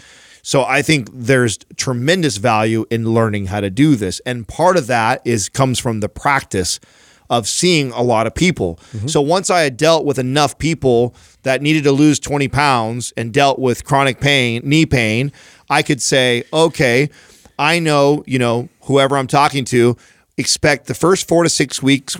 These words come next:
Speaker 1: we're gonna focus on A, B, and C. You know, the next, you know, four to six weeks, we're gonna focus
Speaker 2: Mm-hmm.
Speaker 1: on D, E, and F," right? And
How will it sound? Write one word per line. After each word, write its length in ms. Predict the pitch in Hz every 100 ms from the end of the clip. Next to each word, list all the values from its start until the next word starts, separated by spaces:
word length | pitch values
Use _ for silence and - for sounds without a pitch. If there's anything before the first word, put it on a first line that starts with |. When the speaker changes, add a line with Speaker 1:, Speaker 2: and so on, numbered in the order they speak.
| -
Speaker 1:
we're 140 | 139
gonna 140 | 143 135
focus 420 | - 135 127 -
on 260 | 127 120 -
A, 160 | 131 127
B, 220 | 123 120
and 120 | 110
C. 340 | - 101 107 _ _ _ _
You 60 | 123
know, 260 | 113 113
the 220 | 113 127 139
next, 520 | 156 180 - - -
you 100 | 139
know, 300 | 117 113 113 _
four 260 | - 151
to 60 | 135
six 320 | - 139 -
weeks, 420 | 135 139 - -
we're 160 | - 127
gonna 160 | 127 123
focus 440 | 131 127 120 110
Speaker 2:
Mm-hmm. 100 | -
Speaker 1:
on 340 | 127 120 120 120
D, 220 | 147 151
E, 200 | 147 131
and 100 | 113
F," 320 | 101 82 -
right? 220 | 117 139 147
And 160 | 131